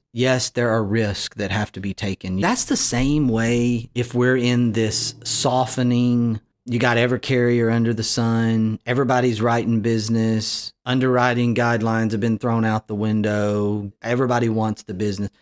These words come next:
That's actually a more risky time because it's a different marketplace. The consumer's at a different place. The business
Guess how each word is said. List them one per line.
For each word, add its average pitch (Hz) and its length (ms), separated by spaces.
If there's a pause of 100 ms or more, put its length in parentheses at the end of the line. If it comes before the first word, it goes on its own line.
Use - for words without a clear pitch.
That's 160 460
actually 123 440
a 104 80
more 104 300
risky 98 540
time 143 500 (260)
because 131 760 (300)
it's 185 180
a 165 40
different 127 420
marketplace. 107 720
The - 100
consumer's 156 640
at 107 80
a 95 80
different - 340
place. 98 540
The 107 220
business 143 580